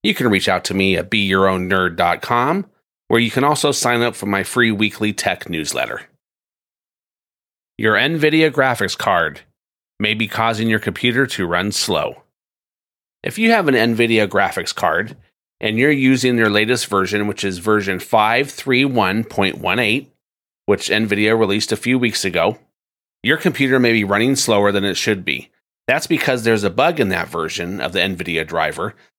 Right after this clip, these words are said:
that's causing higher C P U usage. And this is especially observed after you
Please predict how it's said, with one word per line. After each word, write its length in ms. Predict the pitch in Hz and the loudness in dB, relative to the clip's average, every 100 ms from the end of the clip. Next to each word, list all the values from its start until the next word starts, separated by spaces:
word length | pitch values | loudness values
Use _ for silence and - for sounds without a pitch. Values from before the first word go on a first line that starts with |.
| - | -4
that's 200 | 101 - | -4 0
causing 340 | 120 110 110 | 0 0 -2
higher 320 | 104 127 147 | -2 0 2
C 220 | 139 147 | 0 0
P 160 | 135 117 | 0 0
U 100 | 123 | 2
usage. 760 | 135 98 82 - 62 - - - _ _ _ - | 2 0 -2 -2 -4 -6 -10 -12 _ _ _ -4
And 160 | 110 | -2
this 160 | 120 - | -2 -4
is 80 | 104 | -4
especially 800 | 95 - - 147 - 165 165 156 | -4 -4 -2 -2 0 0 0 0
observed 580 | 113 104 120 110 104 - | -2 0 2 2 0 -2
after 420 | 110 120 - 107 | -2 -2 -2 -2
you 180 | 98 101 | 0 -2